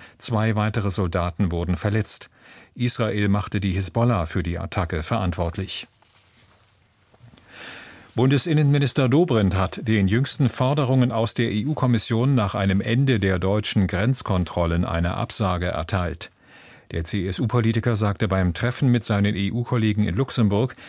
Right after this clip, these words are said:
die Kontrollen hätten eine positive Wirkung auf das Migrationsgeschehen und seien weiterhin notwendig.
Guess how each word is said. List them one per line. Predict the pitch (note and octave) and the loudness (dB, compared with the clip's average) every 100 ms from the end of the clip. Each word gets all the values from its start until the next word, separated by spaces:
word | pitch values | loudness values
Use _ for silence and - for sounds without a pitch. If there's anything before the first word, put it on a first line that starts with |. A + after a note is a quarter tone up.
| - - | -20 -4
die | A#2 | 0
Kontrollen | A2+ B2 G#2+ A2+ D#3 | 2 0 2 2 2
hätten | C3 C3 C#3 | 2 0 -2
eine | A#2 A#2+ A2+ | 2 2 2
positive | - C#3 C#3+ A#2 G2 G#2 G2 F#2+ | 0 -2 0 -2 0 -2 0 -2
Wirkung | G#2 A2 A2+ G2 | -2 -2 0 0
auf | F#2+ F#2+ | -2 -2
das | G#2 - | -2 0
Migrationsgeschehen | G#2 F#2 F2+ F2 - A#2 B2 A2 - G#2+ A2+ | 0 0 -2 -2 0 0 0 -2 0 0 2
und | A#2 F#2+ | 0 -2
seien | - G2 G2+ G#2+ F#2 | 0 2 2 2 0
weiterhin | F2+ G#2 G#2 F#2 G#2 G2 | 0 0 0 0 0 2
notwendig. | G2 B2+ B2+ G2 D#2+ - - - | 2 0 0 -2 -2 -6 -10 -14